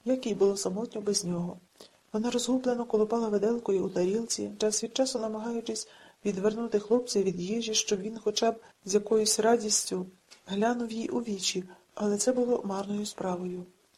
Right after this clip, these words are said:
Її коханий мовчки добив бівштекс і був, напевно, не проти ще щось похавати. Але коли Ліда запропонувала зробити якесь замовлення, категорично відмовився і почав цикати язиком,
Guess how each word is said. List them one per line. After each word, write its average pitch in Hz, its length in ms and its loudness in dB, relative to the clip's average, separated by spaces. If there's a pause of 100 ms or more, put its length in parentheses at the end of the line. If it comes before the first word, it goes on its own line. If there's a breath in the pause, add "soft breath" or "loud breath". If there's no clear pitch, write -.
Її 202 260 -2
коханий 208 440 -2
мовчки 208 600 -2 (260)
добив 202 400 0
бівштекс 180 760 -4 (220 soft breath)
і 208 60 0
був, 220 200 -2
напевно, 220 460 -2
не 196 120 -2
проти 220 380 2
ще 226 300 0
щось 220 500 0 (180)
похавати. 180 720 -4 (260)
Але 202 200 -2
коли 202 300 2
Ліда 202 280 0
запропонувала 196 680 -2
зробити 202 420 -2
якесь 196 260 0
замовлення, 220 580 -4 (380 loud breath)
категорично 226 640 0
відмовився 214 720 -2
і 208 140 -4
почав 233 600 -2 (300 loud breath)
цикати 220 460 0
язиком, 196 560 -2